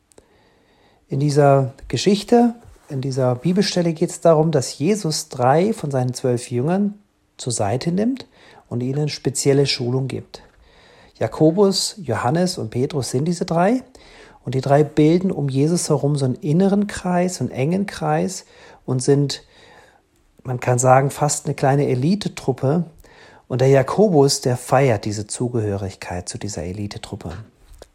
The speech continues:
Und Je-, Jakobus blickt überhaupt nicht, was eigentlich Jesus Absicht ist mit ihm und mit den dreien.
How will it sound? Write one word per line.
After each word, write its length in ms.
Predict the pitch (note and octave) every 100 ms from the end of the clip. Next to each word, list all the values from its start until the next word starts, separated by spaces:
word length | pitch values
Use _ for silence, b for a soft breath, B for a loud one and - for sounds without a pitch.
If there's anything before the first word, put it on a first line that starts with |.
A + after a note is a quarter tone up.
| -
Und 460 | B2 A#2 A2+ A#2 - B B B B B -
Je-, 240 | B2 B2
Jakobus 440 | - B2+ - E3+ D#3+
blickt 320 | - F#3 -
überhaupt 580 | D#3+ B2 C3+ D3 A#3+ -
nicht, 400 | B2+ D#3 E3+ -
was 260 | - B2+ -
eigentlich 320 | C3+ C3+ C3
Jesus 320 | D3+ D#3+ D3
Absicht 500 | - A#3+ - D3 -
ist 300 | G#2 F#2 -
mit 100 | B2
ihm 340 | - E3 F#3+ C#3
und 120 | A2+
mit 160 | A2+ A2+
den 100 | A#2
dreien. 380 | B2 E3+ E3